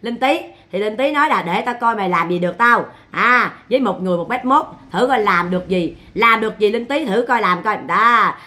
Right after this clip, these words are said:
À, một, một, à, người, à, Việt kiều Mỹ, một Việt kiều Pháp, ừ, về đây trốn chui trốn nhủi, về đây cà nhủi cà nhủi, đầu này nhủi đầu kia để mà theo mấy người phụ nữ để kiếm tiền ăn.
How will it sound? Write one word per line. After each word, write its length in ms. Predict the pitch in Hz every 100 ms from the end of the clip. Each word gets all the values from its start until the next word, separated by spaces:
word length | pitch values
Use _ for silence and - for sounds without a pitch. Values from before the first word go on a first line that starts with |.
| - -
À, 220 | 196 220
một, 380 | 180 185 190 - - -
một, 240 | 190 214
à, 300 | 220 220 208
người, 380 | 208 214 214 202
à, 80 | 190
Việt 220 | 190 185 -
kiều 180 | 214
Mỹ, 400 | 190 180 226 - - - -
một 240 | 233 220
Việt 220 | 220 233 -
kiều 160 | 220
Pháp, 420 | 190 240 302 -
ừ, 60 | 180 170 160 -
về 220 | - 220 202
đây 300 | 247 247 214 - _
trốn 180 | 262 294
chui 160 | 277 247
trốn 140 | 269
nhủi, 260 | 240 165 202
về 120 | 190 202
đây 140 | 226
cà 100 | 196
nhủi 240 | 165 180
cà 80 | 214
nhủi, 300 | 165 160 202 - -
đầu 160 | 185 196
này 200 | 190 175
nhủi 180 | 170 254
đầu 160 | 175 -
kia 240 | 240 233 180 - -
để 200 | 175 254
mà 180 | 185 156 156
theo 220 | 226 233
mấy 80 | 247
người 160 | 214 160
phụ 80 | 190
nữ 220 | 160 214
để 60 | 240
kiếm 200 | 269 269
tiền 200 | 180 -
ăn. 240 | 226 196